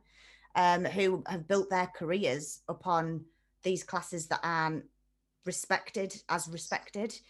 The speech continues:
um, and don't fo-, have to follow the same rules as everybody else does. And I think that's where there's, there's a, there's a line as well that I think would benefit from a, like, a voted in board maybe. Um,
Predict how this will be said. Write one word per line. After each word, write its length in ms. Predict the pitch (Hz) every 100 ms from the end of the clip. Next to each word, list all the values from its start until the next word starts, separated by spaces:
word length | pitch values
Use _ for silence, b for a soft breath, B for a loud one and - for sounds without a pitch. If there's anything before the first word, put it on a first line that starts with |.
| b b b
um, 200 | 185 175 185
and 200 | 185 175
don't 260 | 185 185
fo-, 120 | - -
have 240 | - 190
to 60 | 185
follow 300 | - 175 180
the 80 | 170
same 400 | - 175 170 160
rules 400 | 165 165 175 170
as 180 | 160 156
everybody 400 | 156 165 160 165
else 240 | 165 175
does. 180 | - 202
And 80 | 185
I 40 |
think 200 | 165 214
that's 280 | 254 - -
where 140 | 208 185
there's, 320 | 165 160 -
there's 180 | 175 160
a, 100 | - 156
there's 180 | 165 160
a 40 |
line 380 | 151 151 135 139
as 160 | 143 -
well 200 | 156 151
that 100 | -
I 40 |
think 460 | - 170 151 147 - b b b
would 240 | - 180 170
benefit 480 | 170 165 160 165 -
from 440 | - 175 160 160 -
a, 380 | 160 156 156 - -
like, 160 | 165 165
a 40 |
voted 400 | 147 151 151 156
in 180 | 151 139
board 360 | 139 131 139 147
maybe. 460 | 135 123 131 151 _ b b b b b b b b b -
Um, 540 | 196 196 202 196 180